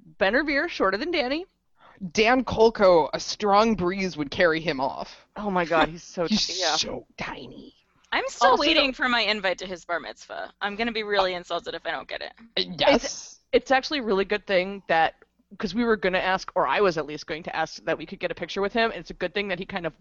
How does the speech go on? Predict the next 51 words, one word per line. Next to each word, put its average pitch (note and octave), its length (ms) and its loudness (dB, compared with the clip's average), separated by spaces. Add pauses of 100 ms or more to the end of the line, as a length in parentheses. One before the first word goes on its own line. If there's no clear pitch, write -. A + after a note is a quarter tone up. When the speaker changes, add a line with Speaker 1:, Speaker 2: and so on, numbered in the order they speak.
(160)
Speaker 1:
breezed E3+ 360 -8
right F#3+ 200 0
past E3 320 -2
us, A3 180 0 (300)
because F#3 200 2
I G3+ 60 4
feel G#3 160 2
like G3 180 4
had - 240 -4
we A3 140 -4
had G#3+ 200 0
to G#3 60 -10
talk F3 260 -2
to A3 80 -6
him G3+ 140 -6
for G3 120 -8
more F3+ 180 -2
than F#3 140 -6
five E3+ 240 -4
seconds, G#3 400 -8 (260)
one A3 180 2
of G#3+ 120 2
us F3+ 160 0
definitely F#3 500 0
would F3 140 -2
have E3 100 -2
asked C#3+ 260 -4
him C#3 120 -8
when C3 100 -10
his D#3+ 140 -12
bar, C#3 280 -12 (320)
bar D#3 120 0
mitzvah G2 320 -10
was. A#1 300 -10 (220)
Speaker 2:
Oh - 160 -8
my - 100 -18 (120)
God. - 240 -16
Speaker 1:
So A3 200 4
it's G#3 120 2
probably B3+ 400 2
good G3 380 4
that F3+ 100 2
he G3 100 -8
walked D#3+ 340 0
past D3 340 -4
us E3 100 -6
without C#3+ 280 -4
us - 100 -10
<laughs> - 100 -20
saying - 100 -8 (380)
Speaker 2:
I, E4+ 160 4